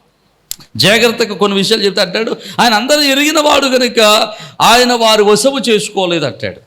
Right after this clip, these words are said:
చూడండి, అక్కడ అంటున్నాడు కదా, ఆయన తనను వారి వశము చేసుకొనలేదు.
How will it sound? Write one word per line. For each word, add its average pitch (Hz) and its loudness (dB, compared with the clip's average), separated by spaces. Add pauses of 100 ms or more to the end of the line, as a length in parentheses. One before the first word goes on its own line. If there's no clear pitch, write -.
(300)
చూడండి, 240 0
అక్కడ 208 4
అంటున్నాడు 220 -2
కదా, 240 -2 (840)
ఆయన 277 4 (1800)
తనను 320 4
వారి 277 6
వశము 294 4
చేసుకొనలేదు. 202 0